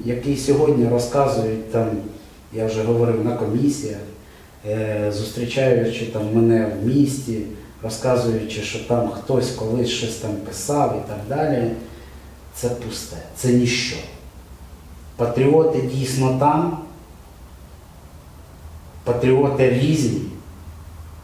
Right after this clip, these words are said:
різного віку мається на увазі. Я гордий тим, що я серед них. Думаю, що перемога дуже скоро буде за нами.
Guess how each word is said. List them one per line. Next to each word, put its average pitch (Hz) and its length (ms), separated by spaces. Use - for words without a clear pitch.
різного 117 400
віку 113 360
мається 98 340
на 98 100
увазі. 98 420
Я 139 800
гордий 135 440
тим, 127 300
що - 180
я 127 180
серед 127 460
них. 156 140
Думаю, 123 440
що 120 300
перемога 120 680
дуже 127 260
скоро 131 320
буде 101 280
за - 100
нами. 82 140